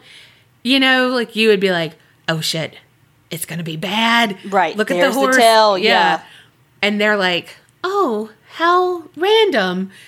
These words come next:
Speaker 1: And they just drive on to the house, you know, and you're like, "Oh, God." Well, Joseph and Charles, they just had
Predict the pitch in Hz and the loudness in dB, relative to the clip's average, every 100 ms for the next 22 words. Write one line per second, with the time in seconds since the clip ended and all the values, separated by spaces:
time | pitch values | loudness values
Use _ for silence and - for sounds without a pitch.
0 | - - 190 190 185 185 - 175 175 175 | -16 -6 0 0 0 -4 -4 -2 0 0
1 | 170 175 202 175 170 165 175 - 190 185 | 0 -2 -2 -2 0 0 0 -2 -2 0
2 | 175 175 175 165 165 - - 170 180 156 | 0 0 -2 -2 -4 -6 -10 -10 -8 -8
3 | 165 175 233 247 254 254 247 - - - | -8 -8 -6 -6 -4 -6 -8 -16 -20 -20
4 | _ _ _ _ - 254 302 302 269 269 | _ _ _ _ -6 -2 0 0 0 -6
5 | - _ _ _ _ - 185 240 320 359 | -12 _ _ _ _ -18 -6 0 0 0
6 | 427 381 349 - - 233 233 226 220 220 | 0 0 0 -4 -6 -2 0 0 -2 -4
7 | - - 226 285 285 240 233 - - - | -8 -10 -2 0 2 0 -8 -18 -20 -20
8 | _ _ _ - 240 349 508 523 - - | _ _ _ -4 0 2 2 -2 -4 -8
9 | 262 311 311 320 311 294 | -4 -2 0 0 0 -2